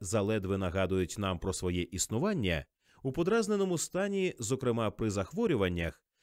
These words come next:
стають джерелом найбільш болісних відчуттів,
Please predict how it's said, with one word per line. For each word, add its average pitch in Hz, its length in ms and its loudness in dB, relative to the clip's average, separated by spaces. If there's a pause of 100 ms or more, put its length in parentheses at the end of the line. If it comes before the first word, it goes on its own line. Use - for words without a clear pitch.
стають 220 560 -2
джерелом 156 540 2
найбільш 156 680 -2
болісних 107 600 -2
відчуттів, 127 640 -4